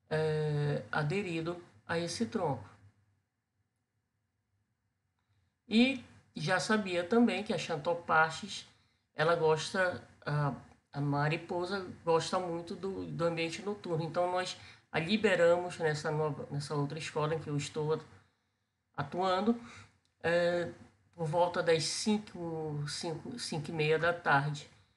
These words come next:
porque ela tem hábitos noturnos. O que faz um jardim são os pensamentos do jardineiro. O que faz um povo são os pensamentos daqueles que o compõem.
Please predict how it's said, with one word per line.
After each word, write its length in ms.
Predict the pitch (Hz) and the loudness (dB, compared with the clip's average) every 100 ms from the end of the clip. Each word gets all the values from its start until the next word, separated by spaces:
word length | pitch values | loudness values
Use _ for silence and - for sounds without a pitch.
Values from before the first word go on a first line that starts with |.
| _ _ _ _ | _ _ _ _
porque 220 | 143 147 156 151 - | -10 -6 -4 -4 -2
ela 240 | 156 147 | 0 0
tem 680 | 143 160 143 151 151 151 147 - - | -2 0 0 2 0 -4 -6 -12 0
hábitos 500 | 143 139 143 160 143 | 0 0 -4 -4 -2
noturnos. 880 | 165 170 - 139 127 135 - - - _ _ _ _ _ _ _ _ _ _ _ _ _ _ _ _ _ _ _ _ _ _ _ _ - | -2 -6 -4 -2 -2 -6 -10 -14 -20 _ _ _ _ _ _ _ _ _ _ _ _ _ _ _ _ _ _ _ _ _ _ _ _ -2
O 80 | |
que 140 | 233 285 | 0 0
faz 320 | - 247 233 | 4 6 8
um 100 | 226 | 6
jardim 640 | 175 180 170 156 202 214 - - | 6 2 2 -2 2 0 0 -14
são 300 | - 185 175 | -8 -6 -4
os 140 | - | -6
pensamentos 960 | - 262 285 - 208 180 175 175 165 147 | 0 2 2 2 0 0 -4 -4 -4 -2
do 140 | 147 | 0
jardineiro. 760 | 147 147 143 139 135 127 123 - _ _ _ _ | 0 0 0 -2 -2 -4 -6 -12 _ _ _ _
O 60 | - | -14
que 160 | 165 | -8
faz 320 | 147 175 156 | -2 2 2
um 100 | 151 | 0
povo 400 | 143 175 170 151 | -4 -2 -2 -2
são 220 | 151 170 156 | -4 0 0
os 120 | 151 | -2
pensamentos 880 | - 160 156 143 143 165 170 202 - | -4 -4 -2 -2 0 -2 -4 -12 -6
daqueles 880 | 175 175 - 147 147 147 147 - - | -6 -6 -6 -4 -4 -4 -8 -12 -12
que 100 | 160 | -10
o 60 | |
compõem. 600 | 131 151 165 151 127 127 | -6 -4 -4 -4 -4 -4